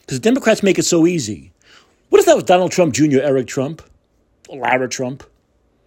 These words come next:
What if it, what if it was them that were the crack addict with the laptop and the Ukraine money and all the shadiness?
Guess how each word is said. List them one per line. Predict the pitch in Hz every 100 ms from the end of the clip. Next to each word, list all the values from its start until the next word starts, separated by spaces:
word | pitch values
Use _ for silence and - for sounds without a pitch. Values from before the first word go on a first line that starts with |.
| _ _ _ _ _ _ _ _ _ _ _ _ _ _ _ _ _ _ _ _ -
What | 381
if | 349
it, | 220
what | 226
if | 359
it | -
was | 156 127
them | 226 170
that | 139
were | 127
the | 117
crack | - 175 185
addict | 107 104 113 -
with | -
the | 131
laptop | 131 139 131 120 104 - - _ _ _ _ _
and | 143 120
the |
Ukraine | 123 123 - 120 110 82 _ _ _ -
money | 127 127 98 90 - _ -
and | 139
all | 147
the | 131
shadiness? | - 135 110 98 90 -